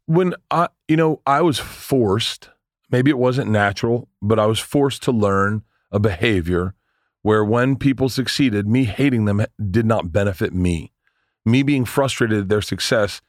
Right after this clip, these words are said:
had no effect, direct effect on my success. I wasn't about to get successful because I could shit on them. And so I just, I mean, the very first person I knew to get, like, legit fucking famous,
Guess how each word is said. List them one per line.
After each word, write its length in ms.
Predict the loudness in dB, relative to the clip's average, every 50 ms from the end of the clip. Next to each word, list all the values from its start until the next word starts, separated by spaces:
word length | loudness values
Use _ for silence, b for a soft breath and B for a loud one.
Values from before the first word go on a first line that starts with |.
| _ _
had 140 | -2 0 0
no 360 | 2 2 2 2 2 2 0 0
effect, 640 | -2 -6 -6 -6 -2 -2 0 0 -2 -4 -10 -4
direct 280 | -2 -2 -2 0 -2 -6
effect 360 | -4 -2 -2 -2 -2 -2 -4
on 140 | -2 0 0
my 260 | 0 2 2 0 0
success. 540 | -2 -6 -10 -6 -4 -4 -4 -4 -6 -12 B B B B
I 60 | 0 0
wasn't 260 | 0 0 0 0 -2
about 380 | -2 -2 -2 0 0 0 0
to 60 | 0 -2
get 140 | -2 -2
successful 680 | -4 -8 -12 -6 -2 -2 -2 -2 -2 -2 -2 -2 -2 B B B B B _
because 260 | -4 -2 0 0 0
I 80 | -2 -2
could 180 | -2 -4 -2
shit 300 | -2 -2 0 0 0 0
on 160 | 0 -2 -4 -6
them. 200 | -10 -14 -16 -20 _ _ _ _ _ _ _ _ _ _
And 380 | 0 2 2 2 0 -2 -4 _ _ _ _ -4
so 180 | -2 0 2
I 180 | 2 2 2 0
just, 400 | 0 0 0 0 -2 -4 -8 -10 -4 -2
I 40 |
mean, 120 | 0 2 2
the 60 | 2
very 240 | 2 2 2 2 0
first 200 | 0 -2 -2 0
person 300 | -2 -2 0 0 0 0
I 60 | 2
knew 160 | 2 2 2
to 80 | 2 0
get, 260 | 0 0 0 0 0
like, 200 | 0 -2 -2 -2
legit 720 | -2 -2 0 2 2 0 0 -2 -2 0 0 0 0 -2 -4
fucking 320 | -6 -6 -4 -2 -4 -6
famous, 560 | -4 -4 -4 -2 -2 -2 -2 -4 -4 -8 -14